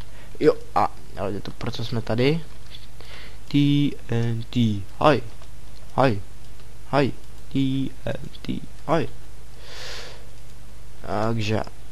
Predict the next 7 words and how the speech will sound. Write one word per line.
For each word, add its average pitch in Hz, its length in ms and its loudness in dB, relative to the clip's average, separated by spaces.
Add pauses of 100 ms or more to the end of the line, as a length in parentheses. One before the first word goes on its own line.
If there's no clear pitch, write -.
(240)
zase 120 300 4
vyhodíme 104 360 4
další 107 260 0
věc. - 200 2
Bože! 170 680 8 (500)
Bože! 233 720 10 (760)
Tohle. 123 240 2